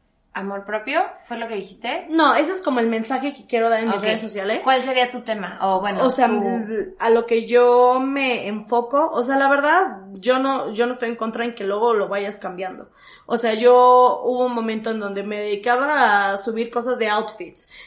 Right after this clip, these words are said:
Speaker 2: luego cosas de maquillaje, pero ahorita yo no subo nada de maquillaje, entonces mi perfil ya no es de maquillaje. Entonces, ¿qué hago? Ahorita, por ejemplo, mi perfil está enfocado en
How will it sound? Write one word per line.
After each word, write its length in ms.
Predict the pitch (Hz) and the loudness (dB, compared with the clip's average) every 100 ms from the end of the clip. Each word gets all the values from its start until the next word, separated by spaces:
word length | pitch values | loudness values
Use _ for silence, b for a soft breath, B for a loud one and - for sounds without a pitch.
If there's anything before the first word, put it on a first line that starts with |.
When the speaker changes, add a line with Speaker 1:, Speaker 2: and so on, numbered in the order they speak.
| - | 0
Speaker 2:
luego 340 | 240 254 277 | 4 6 4
cosas 240 | 277 262 269 | 0 -4 -4
de 80 | |
maquillaje, 640 | 226 202 214 208 226 226 208 | -6 -6 -10 -4 -2 -4 -6
pero 160 | 226 | -4
ahorita 180 | 214 226 | -2 -2
yo 160 | 247 240 | 0 -4
no 80 | |
subo 220 | 240 247 247 | -4 -2 0
nada 300 | 233 233 226 | 4 2 2
de 60 | |
maquillaje, 600 | 202 196 226 247 262 226 | -6 -10 -6 -4 -4 -4
entonces 400 | 190 214 220 233 | -6 -8 -6 -4
mi 100 | 220 196 | -6 -8
perfil 360 | 202 226 220 | -10 -8 -4
ya 120 | 220 | -4
no 100 | 208 | -4
es 60 | 202 | -8
de 60 | 202 | -12
maquillaje. 600 | 196 262 269 302 233 - B B | -10 -4 -2 0 -4 -10 B B
Entonces, 460 | - 220 240 262 262 | -8 -2 -2 -2 -4
¿qué 80 | 240 | -2
hago? 180 | 220 214 | 0 4
Ahorita, 420 | 247 254 254 277 | 6 6 2 -2
por 100 | 240 | -2
ejemplo, 240 | 220 214 | -4 -6
mi 120 | 214 202 | -8 -6
perfil 420 | 202 196 240 240 | -8 -6 -4 -4
está 160 | 240 | -2
enfocado 640 | 233 226 233 214 226 247 247 | -4 -4 -6 -4 2 2 2
en 480 | - 226 247 269 | -2 -2 -2 -2